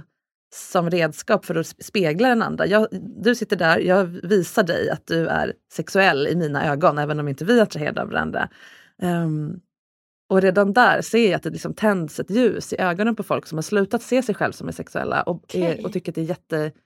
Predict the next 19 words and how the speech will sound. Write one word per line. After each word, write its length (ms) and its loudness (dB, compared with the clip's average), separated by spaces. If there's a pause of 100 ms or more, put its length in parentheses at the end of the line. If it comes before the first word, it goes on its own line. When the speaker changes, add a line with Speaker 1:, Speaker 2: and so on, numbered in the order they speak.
(260)
Speaker 1:
jättejobbigt. 520 -2
Och 60 -6
bara, 80 0
"Vad, 220 -2
vad 120 0
hände 280 2
med 160 2
min, 300 0 (960)
min 180 2
kåthet? 360 0
Vad 100 2
hände 240 2
med 140 0
mitt, 360 -4
liksom, 460 -2
eh, 380 -4
min 180 -2
förmåga 560 2
att 340 -12